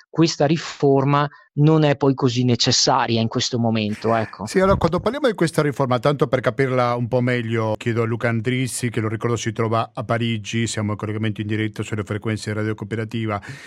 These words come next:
Speaker 2: Dovevo dire soltanto che c'è un cambio nella età pensionabile, che si arriva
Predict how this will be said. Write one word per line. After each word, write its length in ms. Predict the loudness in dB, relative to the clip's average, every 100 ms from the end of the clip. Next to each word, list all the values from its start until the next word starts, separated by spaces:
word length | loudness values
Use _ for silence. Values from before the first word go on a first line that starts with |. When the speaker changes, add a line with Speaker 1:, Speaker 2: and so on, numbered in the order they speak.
| -20 _
Speaker 2:
Dovevo 240 | 2 4
dire 220 | 4 2 2
soltanto 720 | 0 -2 2 0 2 -2 -2
che 400 | 0 0 0 -6
c'è 140 | -2 0
un 180 | 0
cambio 680 | 0 2 2 0 0 2 2
nella 220 | 0 0 -2
età 320 | 0 0 2
pensionabile, 760 | 2 0 2 2 4 4 2
che 140 | 0 0
si 100 | 0
arriva 340 | 2 4